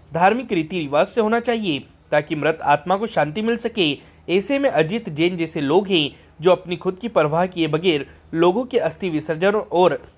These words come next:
अंतिम संस्कार कर रहे हैं, लेकिन यह भी आश्चर्यजनक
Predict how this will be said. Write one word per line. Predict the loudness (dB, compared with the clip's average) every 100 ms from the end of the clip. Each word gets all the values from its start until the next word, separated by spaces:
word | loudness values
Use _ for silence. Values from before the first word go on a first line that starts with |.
| _
अंतिम | -6 -4 -4 -6
संस्कार | -6 -8 0 0
कर | 2 0
रहे | 2 0
हैं, | -2 -4 -6
लेकिन | -4 -4 -2
यह | -2 -2
भी | 2
आश्चर्यजनक | 2 2 0 -4 -2 -2 -2